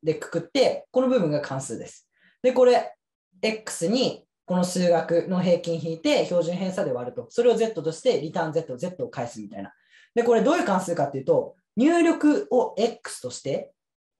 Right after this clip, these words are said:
Zに変換して、Zを返す。入力Xで出力がZです。まあ、どういうことかっていうと、入力したデータに対して、これ、標準化したデータを返すみたいな関数です。で、これをゼットエフとします。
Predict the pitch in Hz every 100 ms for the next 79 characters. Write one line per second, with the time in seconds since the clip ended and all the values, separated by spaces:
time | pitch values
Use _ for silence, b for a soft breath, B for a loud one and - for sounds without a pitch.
0 | 151 156 254 294 175 143 180 233 - 202
1 | 196 190 185 - 254 - - 254 285 -
2 | 226 - - 214 160 - - _ _ _
3 | _ _ _ _ - 269 302 302 302 294
4 | - - 147 180 - 247 - 180 143 165
5 | 107 - - _ _ _ 233 220 349 240
6 | 175 160 - 135 175 139 208 311 311 285
7 | 269 262 254 262 170 139 143 131 - 156
8 | - - 196 196 - 277 277 262 254 247
9 | 226 202 165 156 190 160 - - - 226
10 | 226 254 - 147 127 104 107 _ _ b
11 | b - 294 277 302 190 170 170 - -
12 | - - - - 107 _ _